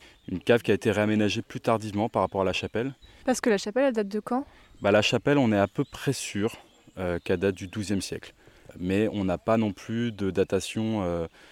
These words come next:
Speaker 1: hyper précise pour ça. Et la grande question qu'on a par rapport à ce prieuré, c'est aussi qu'est-ce qui reste de cette époque ? Qu'est-ce qu'on peut y attribuer ?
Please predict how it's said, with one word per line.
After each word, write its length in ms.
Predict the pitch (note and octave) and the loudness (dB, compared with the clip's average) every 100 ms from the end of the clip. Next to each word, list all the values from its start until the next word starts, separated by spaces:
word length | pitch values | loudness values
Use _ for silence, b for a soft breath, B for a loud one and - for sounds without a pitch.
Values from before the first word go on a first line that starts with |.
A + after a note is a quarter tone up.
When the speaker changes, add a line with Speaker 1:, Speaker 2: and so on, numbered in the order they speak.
| - | -14
Speaker 1:
hyper 360 | A#2 - A#2+ - | -14 -2 0 0
précise 420 | - G#2 - G2+ | -4 -4 -4 -8
pour 180 | - F#2 | -8 -6
ça. 220 | F#2 G#2+ b b b b _ - | -4 -4 b b b b _ -4
Et 280 | G2 F2+ F2 | -2 0 2
la 160 | G2 A2 | 4 4
grande 200 | A2+ A2 | 2 -2
question 320 | G#2+ - B2 | -4 -4 -6
qu'on 160 | G#2 | -4
a 80 | F#2+ | -6
par 140 | F#2+ F2 | -4 -6
rapport 280 | F2 F2 | -6 -6
à 60 | E2 | -8
ce 60 | - | -10
prieuré, 300 | - D#2+ G#2+ | -12 -10 -10
c'est 160 | - E2+ | -12 -16
aussi 360 | - G#2 A2 b b b _ | -14 -10 -12 b b b _
qu'est-ce 220 | - A2 - | -4 -2 -2
qui 140 | A2+ | -2
reste 320 | F#2+ G2 - - | -2 -2 -8 -12
de 60 | F2+ | -12
cette 220 | - - | -10 -12
époque ? 320 | F#2 F2+ - - _ _ _ _ | -10 -10 -10 -18 _ _ _ _
Qu'est-ce 260 | G#2+ G2+ - | -4 -4 -6
qu'on 120 | - G2+ | -8 -6
peut 240 | A2+ A2+ | -2 -2
y 120 | G#2+ | 0
attribuer ? 540 | G2 - G#2 F2+ F2+ | -2 -4 -10 -8 -8